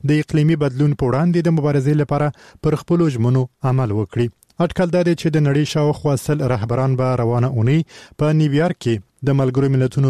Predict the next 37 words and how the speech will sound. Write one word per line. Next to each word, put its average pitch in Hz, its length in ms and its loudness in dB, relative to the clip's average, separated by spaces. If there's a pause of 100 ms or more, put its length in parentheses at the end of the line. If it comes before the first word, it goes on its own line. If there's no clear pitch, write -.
(120)
په 147 120 0
عمومي 120 240 2
اسمبلۍ 120 540 0
کې 175 140 0
د 135 100 0
خپلې 156 280 0
لوړې 160 300 0
کچې 143 360 -2
غونډې 131 360 0
پر 127 200 -2
مهال 127 280 0 (400)
د 151 140 2
اقلیمي 151 400 0
بدلون 135 340 0
په 117 80 0
وړاندې 147 400 0
د 143 120 0
مبارزې 117 460 0
لپاره 120 540 -4
د 156 220 0
کوټلو 165 340 0
اقداماتو 113 580 0 (140)
غوښتنه 110 380 -2
وکړي. 123 260 -2 (240)
د 117 120 0
دې 123 80 0 (100)
موضوع 110 240 0 (100)
ترڅنګ 147 280 -2 (120)
به 143 40 0 (440)
د 151 100 -2
بریتانیا 135 400 0
صدر 120 300 -2
اعظم 123 280 -2
بوریس 113 320 -2
جانسن 156 460 0
د 139 140 0
امریکا 139 280 -2